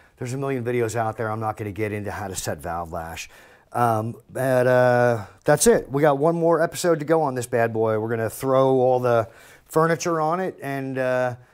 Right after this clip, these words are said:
fire this thing up because I'm curious, as I'm sure you are,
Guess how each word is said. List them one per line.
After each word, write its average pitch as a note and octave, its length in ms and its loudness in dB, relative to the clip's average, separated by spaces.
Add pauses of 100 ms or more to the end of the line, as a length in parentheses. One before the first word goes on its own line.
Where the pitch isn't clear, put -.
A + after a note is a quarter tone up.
(160)
fire D3+ 380 2
this C#3+ 200 -2
thing B2 220 0
up G2 380 0 (100)
because A2+ 540 0 (100)
I'm F3 300 2
curious, A2 760 0 (800)
as G#2+ 160 0
I'm F#2+ 120 -2
sure F2 240 -8
you D2 240 -10
are, A#2+ 280 -16